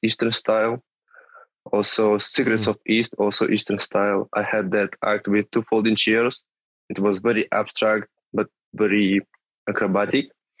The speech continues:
Speaker 1: And I performed with this act at different festivals and got, uh, many medals. Well, in total, I had eleven.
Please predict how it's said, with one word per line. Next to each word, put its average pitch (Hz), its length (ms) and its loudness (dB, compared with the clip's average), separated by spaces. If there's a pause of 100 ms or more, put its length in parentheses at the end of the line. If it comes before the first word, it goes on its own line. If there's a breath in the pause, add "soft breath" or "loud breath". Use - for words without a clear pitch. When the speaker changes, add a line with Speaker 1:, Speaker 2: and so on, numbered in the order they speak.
(260 soft breath)
Speaker 1:
And 104 120 0
I 101 60 0
performed 104 480 0
with 98 160 2
this 101 260 0
act 98 320 0
at 95 160 -2
different 98 320 -2
festivals 101 460 0
and 98 180 2
got, 95 180 2 (640)
uh, 90 120 -2
many 95 280 2
medals. 110 440 0 (380)
Well, 104 180 2
in 104 120 0
total, 117 240 2
I 98 80 2
had 98 180 -4
eleven. 98 440 0